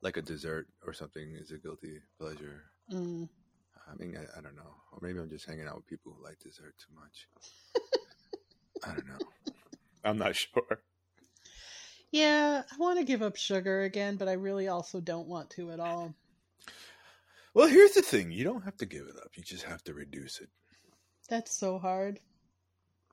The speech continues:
Speaker 1: I, I feel like it would be harder to give it up.
Speaker 2: Really? For, I'm just such, like, a, I'm so black and white about some things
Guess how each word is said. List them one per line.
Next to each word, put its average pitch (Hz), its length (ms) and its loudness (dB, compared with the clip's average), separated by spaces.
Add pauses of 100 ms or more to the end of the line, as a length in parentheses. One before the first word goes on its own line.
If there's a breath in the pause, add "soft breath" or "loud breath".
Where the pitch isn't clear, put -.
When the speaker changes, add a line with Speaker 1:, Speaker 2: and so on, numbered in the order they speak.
(460)
Speaker 1:
I, 92 260 4
I 117 40 6
feel 117 180 2
like 80 140 -2
it 78 80 -8
would 73 100 -8
be 73 80 -8
harder 76 300 -6
to 67 80 -10
give 69 180 -10
it 67 80 -10
up. 73 160 -10 (580 loud breath)
Speaker 2:
Really? 196 480 0 (1400 soft breath)
For, 285 220 6 (120)
I'm 294 180 8
just 330 180 4
such, 311 200 0
like, 311 200 2
a, 240 100 0 (180)
I'm 240 140 2
so 285 180 2
black 202 320 2
and 202 140 -2
white 185 200 0
about 180 300 -2
some 180 200 -6
things 175 640 -6